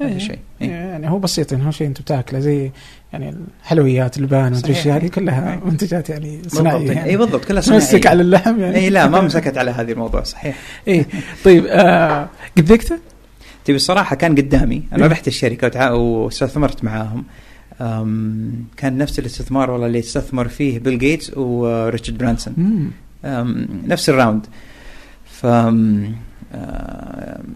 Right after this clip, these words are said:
Speaker 1: رحنا، رحنا ال-، ال-، للشركة وحطها قدامي. كان في بط.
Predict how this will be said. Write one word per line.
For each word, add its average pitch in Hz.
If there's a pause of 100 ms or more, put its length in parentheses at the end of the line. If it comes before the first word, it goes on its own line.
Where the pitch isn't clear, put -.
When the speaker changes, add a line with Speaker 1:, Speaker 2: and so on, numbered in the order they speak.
(160)
Speaker 1:
رحنا، 151
رحنا 135
ال-، 113
ال-، 104
للشركة 117
وحطها -
قدامي. 143
كان 143
في 135
بط. 135